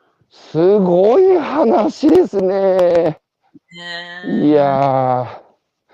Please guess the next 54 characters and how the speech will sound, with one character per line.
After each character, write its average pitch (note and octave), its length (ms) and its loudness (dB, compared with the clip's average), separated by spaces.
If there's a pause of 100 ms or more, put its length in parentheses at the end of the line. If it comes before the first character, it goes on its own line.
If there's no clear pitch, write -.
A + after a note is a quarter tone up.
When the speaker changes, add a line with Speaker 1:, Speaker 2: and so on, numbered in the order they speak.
(420)
Speaker 1:
ー。 - 60 -4
和 G#3 60 2 (140)
丸 C#4+ 180 2
さ B3 100 2
ん B3 40 0
の A3 60 -2
と B3+ 80 2
こ C4+ 80 2
ろ C4+ 60 2
に A#3 60 2
は G3+ 40 0
今 G#3 180 2
乗 F#3 240 0
組 A#3+ 240 0
員 D#3 80 2
何 F#3+ 200 0
人 A2 80 -2
い G2+ 40 -4
る G2+ 80 -6
の？ F2 100 -8
若 A#2 240 -2
い G#2 40 -6
人。 - 260 -18 (920)
Speaker 2:
今 A#3+ 200 -6
若 B3 360 -2
い B3 80 -6
人 F#3+ 240 -10
は、 F3 420 -4 (240)
そ A3 180 -12
の、 G3 340 -6 (360)
ず A3+ 140 -8
っ - 20 -18
と A#3+ 100 -6
前 A3+ 200 -2
か F3 100 -8
ら D#3 80 -4
い D3 40 -6
る D3 120 -10 (140)
子 D3 120 -10
が C#3+ 120 -8
一 D3+ 200 -12
人 B2 160 -16
と、 G#3+ 360 -6 (200)
長 E3+ 280 -6
崎 A#2+ 240 -10
の G#2+ 160 -18 (840)
Speaker 1:
う D3 80 -6
ん。 A#2 40 -6
Speaker 2:
震 - 20 -8
災 C3 180 -10
後 C3 100 -10
の A#2+ 80 -8 (300)
子 - 60 -20
と、 D3+ 260 -12